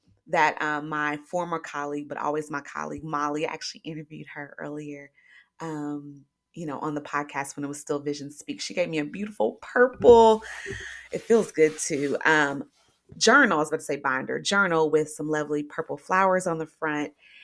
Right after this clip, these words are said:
And I was in a season of just writing in notebooks. But when she blessed me with this journal, I'm like, "Oh, I, I have to crack this open." So I'm so grateful.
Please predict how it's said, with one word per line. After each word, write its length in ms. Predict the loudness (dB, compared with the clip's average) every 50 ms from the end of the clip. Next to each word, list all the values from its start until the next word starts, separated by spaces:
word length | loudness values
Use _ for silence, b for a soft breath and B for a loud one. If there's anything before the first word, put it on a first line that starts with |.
| B B B B _ 2
And 180 | 2 2 4 4
I 160 | 6 6 6
was 180 | 4 2 0 0
in 100 | 0 -2
a 40 | -2
season 440 | -4 -8 -8 -8 -8 -6 -6 -6
of 120 | -6 -6 -6
just 180 | -8 -8 -6
writing 320 | -4 -4 -4 -4 -4 -6 -6
in 120 | -6 -2
notebooks. 500 | 0 0 0 -2 -2 -6 -6 -6 -8 -6 -6
But 120 | -4 -4
when 100 | -2 -4
she 160 | -2 -2 -2
blessed 360 | 0 4 4 4 4 2 -2
me 120 | -4 -4 -2
with 200 | -2 -4 -2 -2
this 240 | -2 -2 -2 -4 -2
journal, 360 | 0 0 0 2 0 0 -2
I'm 100 | -2 -2
like, 160 | -4 -6 -4 -2
"Oh, 120 | -2 -2 0
I, 180 | -2 -4 -6 -8 -12 _ -14
I 120 | -14 -14 -14 -14 -12
have 260 | -12 -12 -12 -14 -16 _ -12 -12
to 240 | -12 -12 -14 -16 -20 -20 -20 _ _ _ _ _
crack 300 | -4 -2 -2 -2 -2 -6
this 160 | -12 -14 -12 -8 -8
open." 400 | -8 -8 -8 _ -18 -18 -14 -10
So 320 | -8 -6 -6 -6 -6 -8 B B B B B B B B
I'm 120 | -8 -8 -2
so 200 | 0 0 0 0
grateful. 580 | 0 -4 -6 -6 -8 _ -12 -10 -10 -10 -12